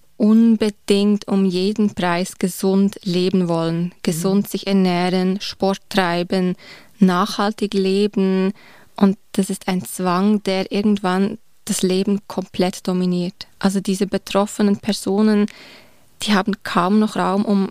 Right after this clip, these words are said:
Speaker 1: über irgendetwas anderes nachzudenken. Die leben für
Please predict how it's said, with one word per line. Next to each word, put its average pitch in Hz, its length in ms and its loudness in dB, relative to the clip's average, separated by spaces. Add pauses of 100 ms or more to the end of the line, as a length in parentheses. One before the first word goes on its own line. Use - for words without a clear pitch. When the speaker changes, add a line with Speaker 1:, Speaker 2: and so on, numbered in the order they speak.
Speaker 1:
über 196 200 0
irgendetwas 196 440 0
anderes 196 420 0
nachzudenken. 180 920 -2 (200)
Die 180 340 -2 (280)
leben 214 600 2
für 220 500 2